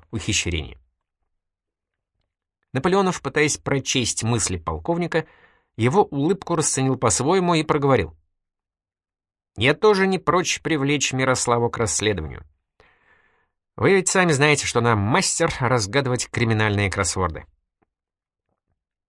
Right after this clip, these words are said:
«Знаю, знаю», замахал на него обеими руками полковник. «Если ты надеешься, что твою подружку официально привлекут в качестве эксперта к расследованию,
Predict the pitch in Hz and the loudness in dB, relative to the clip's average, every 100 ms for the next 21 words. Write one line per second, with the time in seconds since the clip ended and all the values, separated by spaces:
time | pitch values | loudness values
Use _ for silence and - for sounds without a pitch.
0 | _ _ - 92 90 127 135 127 117 120 | _ _ -10 -8 -2 2 2 2 2 2
1 | 147 110 80 - _ _ _ _ _ 123 | 4 4 0 -8 _ _ _ _ _ -6
2 | 101 95 85 110 98 92 101 117 90 104 | -2 -2 0 0 2 0 0 0 0 0
3 | 98 95 87 90 82 98 92 90 73 - | 0 -2 -2 -4 -4 -4 -2 -4 -6 -16
4 | - _ _ _ _ _ _ _ - 127 | -20 _ _ _ _ _ _ _ -4 -2
5 | 123 135 139 151 120 120 - 131 - 131 | 0 0 2 0 0 -4 -4 -6 -2 0
6 | 127 - 123 117 175 - - 95 107 107 | 0 0 0 2 0 -2 -6 -6 -6 -4
7 | - 143 131 - 120 120 - 107 120 - | -2 0 -2 -2 -2 -2 -4 -2 -2 -2
8 | 110 110 - - 131 - 95 110 98 - | -4 -2 -2 -2 -2 -2 -4 -2 0 -2
9 | 127 208 165 107 71 | 2 2 2 0 -4